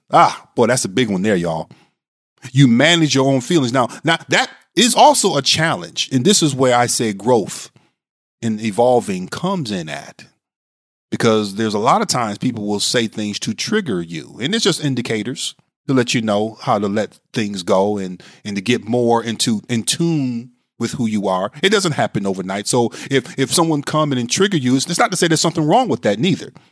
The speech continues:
What I am saying is when they come to trigger you, it doesn't mean that you have to now bow down to them. You can still be in full management mode of how you feel on the inside.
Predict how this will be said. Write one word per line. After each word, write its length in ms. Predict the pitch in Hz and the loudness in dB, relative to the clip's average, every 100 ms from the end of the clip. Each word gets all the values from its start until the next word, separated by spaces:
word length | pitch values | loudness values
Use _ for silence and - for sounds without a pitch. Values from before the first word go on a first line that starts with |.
| _ - - | _ -20 -4
What 100 | 135 | 2
I 140 | 127 160 | 4 4
am 160 | 254 | 2
saying 260 | - 156 127 | 0 0 0
is 320 | 120 117 117 - - - | 0 0 -2 -8 -20 -6
when 140 | 143 151 | -2 0
they 100 | 123 | 0
come 320 | - 202 185 | 0 -2 -2
to 180 | 175 147 | -2 -2
trigger 380 | - 240 254 | -2 -2 -2
you, 220 | 170 139 139 - | 0 -2 -2 -4
it 100 | 151 | 0
doesn't 300 | 170 240 190 | 4 4 2
mean 720 | 151 165 220 202 160 143 135 127 | -2 0 2 2 0 -2 -4 -2
that 200 | 139 135 | -2 0
you 100 | 127 | -2
have 280 | 160 151 | 0 -2
to 100 | - | -2
now 220 | 135 139 123 | -2 0 -2
bow 360 | 107 123 117 | 0 2 2
down 360 | 98 120 160 170 | 0 0 0 0
to 140 | 127 | -2
them. 340 | 87 76 - - - - | -2 -8 -10 -20 -14 0
You 140 | 151 | 2
can 120 | 156 135 | 4 2
still 440 | - 175 190 147 | 0 2 2 2
be 360 | 117 135 131 117 - - - | 2 -2 -2 -8 -18 -20 -4
in 140 | 135 120 | -2 0
full 680 | - 190 180 156 143 131 _ _ _ _ _ _ - | 0 4 6 6 2 -2 _ _ _ _ _ _ 0
management 500 | 147 214 220 143 117 | 4 4 4 2 2
mode 360 | 110 101 107 - _ _ _ _ _ _ _ 151 | 2 2 0 -6 _ _ _ _ _ _ _ 0
of 80 | |
how 240 | 123 185 160 | 2 2 2
you 180 | 143 147 | 2 -2
feel 380 | - 175 139 131 | -2 0 2 2
on 120 | 120 | 0
the 160 | 120 | 0
inside. 640 | 175 202 - 90 - - | 0 0 -2 -2 -6 -20